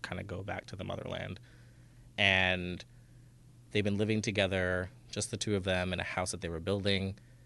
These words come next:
on this hill in Jamaica,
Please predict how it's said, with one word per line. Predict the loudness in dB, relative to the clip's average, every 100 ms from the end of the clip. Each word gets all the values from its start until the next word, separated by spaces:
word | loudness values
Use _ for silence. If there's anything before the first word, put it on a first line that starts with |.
| -20 -20 -20 -8
on | -2 0 0 -2 -6 -8 -12 -20 -20 -8
this | -8
hill | -2 0 2 0 -4 -18 -18 -10
in | -6
Jamaica, | -6 -6 -4 -4